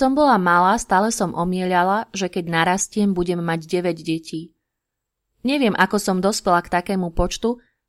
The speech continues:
ale bola som rozhodnutá svoj plán dodržať. O sexe, dospievaní a iných intimných záležitostiach sa u nás v rodine nerozprávalo. A tak som bola o niekoľko rokov neskôr nesmierne sklamaná,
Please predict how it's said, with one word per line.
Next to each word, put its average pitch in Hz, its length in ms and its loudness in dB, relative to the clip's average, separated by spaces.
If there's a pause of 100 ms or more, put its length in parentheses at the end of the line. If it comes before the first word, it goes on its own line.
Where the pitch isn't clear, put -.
(140)
ale 202 240 0
bola 220 240 2
som 196 160 0
rozhodnutá 202 720 2
svoj 170 260 0
plán 170 320 -2
dodržať. 160 560 -4 (640)
O 226 160 0
sexe, 196 480 -2
dospievaní 202 800 -2
a 180 160 -4
iných 196 480 -2
intimných 190 400 -4
záležitostiach 190 880 -2
sa - 160 -4
u 202 160 0
nás 185 240 -2
v 180 80 -2
rodine 180 240 -2
nerozprávalo. 165 880 -6 (680)
A 180 100 -2
tak 240 240 -4
som 254 160 0
bola 208 300 0
o 190 100 0
niekoľko 208 560 -2
rokov 202 380 -2
neskôr 190 420 -2
nesmierne 196 540 -2
sklamaná, 185 720 -4